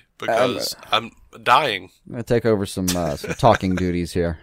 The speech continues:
Speaker 2: All right, ready? Jesse Quick decides to go after Savitar alone. She at least manages to prove there's something human under that armor.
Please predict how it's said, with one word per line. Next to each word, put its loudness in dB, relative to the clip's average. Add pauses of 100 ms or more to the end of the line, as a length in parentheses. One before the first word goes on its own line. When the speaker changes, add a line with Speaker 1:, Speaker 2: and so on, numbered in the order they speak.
(120)
Speaker 2:
All -2
right, 6
ready? 6
Jesse 0
Quick 2
decides 2
to -6
go 4
after 2
Savitar 0
alone. -2
She -6
at -2
least -4
manages -2
to -14
prove -2
there's -2
something 2
human 0
under 0
that 4
armor. 2